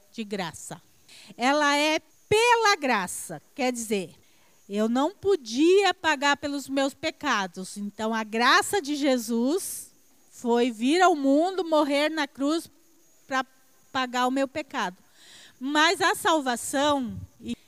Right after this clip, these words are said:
quem faz os estudos nos lares sabe, né, que tem o, duas,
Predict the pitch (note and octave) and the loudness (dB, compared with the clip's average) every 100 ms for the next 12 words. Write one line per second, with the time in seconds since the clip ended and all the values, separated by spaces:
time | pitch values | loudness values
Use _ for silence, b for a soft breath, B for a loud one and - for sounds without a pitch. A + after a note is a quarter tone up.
0 | _ - A#3 A#3+ A3 G#3 A#3 A3+ A#3 A3+ | _ -6 -4 -2 -4 -6 -4 0 0 -2
1 | A#3 - B3 A3 A3+ A3 A3 B3 B3+ A3+ | -4 -2 -2 -2 -4 -2 -2 -4 -4 -4
2 | A3+ A#3+ B3 C4 - - C4 C4+ C4+ B3+ | -2 -2 -2 -2 -4 -6 -2 0 -2 -4
3 | A3+ G#3 B3+ D#4+ F4+ F#4+ - - - | -12 -4 2 4 2 0 -8 -12 -18